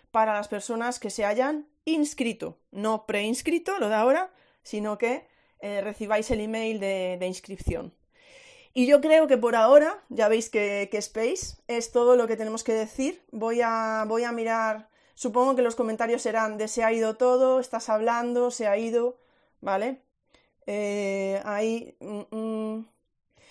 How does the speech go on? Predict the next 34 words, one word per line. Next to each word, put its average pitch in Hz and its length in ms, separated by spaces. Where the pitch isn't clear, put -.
Vale, 214 460
no 240 360
veo 285 360
comentarios, 262 800
más 262 180
comentarios 254 600
con, 226 800
con 247 220
el 240 100
hashtag 262 360
de 247 80
las 247 160
charlas 254 300
educativas. 262 840
Y 247 520
yo 294 120
creo 370 200
que 294 80
eso 269 180
es - 220
todo 240 220
lo 233 100
que 277 80
tengo 220 160
que 220 80
deciros. 220 440
Como 226 260
veis, 294 380
no 240 120
hay 247 100
muchas 247 300
novedades. 269 800
Insistir, 240 800
¿vale? 226 460